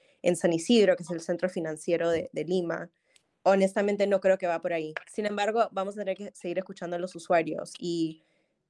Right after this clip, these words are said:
honestamente creo que las empresas que van a ganar en los próximos cinco años son los que van a poder pivotear muy rápidamente según lo que buscan los consumidores también.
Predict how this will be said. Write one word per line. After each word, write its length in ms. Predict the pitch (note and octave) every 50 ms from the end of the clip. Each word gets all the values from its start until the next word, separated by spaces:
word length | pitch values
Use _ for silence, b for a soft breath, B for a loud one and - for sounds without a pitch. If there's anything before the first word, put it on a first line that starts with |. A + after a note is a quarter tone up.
| _ _ _
honestamente 560 | F#3+ F#3+ F#3+ F#3+ F#3+ A3 G3 G3+ G3+ G3+ G#3 G3+
creo 200 | G#3 G3 G3 G3
que 140 | A3 G#3
las 220 | G3+ G#3 G3 G3 -
empresas 440 | F#3+ F3+ F3 F3+ F3+ F3+ - G3 G3
que 120 | - F#3+
van 180 | E3+ E3+ E3 F3
a 60 | F3+
ganar 440 | F3+ E3 D#3+ E3 D#3+ E3 E3+ - - -
en 80 | G3+
los 100 | F3+ F3+
próximos 380 | - - F3+ - - F#3 F3+ F3+
cinco 220 | - F#3 F3 - F3
años 320 | F3 E3 E3 E3+ F3 F#3
son 100 | - F#3
los 100 | F3+ F#3
que 100 | - -
van 120 | E3 D#3+ E3
a 80 | E3 E3
poder 240 | D#3+ D#3+ D#3+ D#3+
pivotear 520 | _ F#3+ F3+ E3+ D#3+ D#3+ - E3 D#3+ E3+ F3
muy 180 | F#3 F#3 F#3+ F#3+
rápidamente 720 | F#3+ F#3 F3+ - E3 E3 D#3+ D#3+ D#3+ D#3+ D#3 F3 F3+ G3+
según 300 | G3 - F3 D#3+ D#3+ E3
lo 100 | E3 E3
que 120 | E3 E3 D#3+
buscan 340 | D#3 - - _ E3 D#3+
los 80 | D#3+ E3
consumidores 720 | _ F3 F3 - - E3 D#3 D3+ - - - - - - -
también. 340 | - - - - - -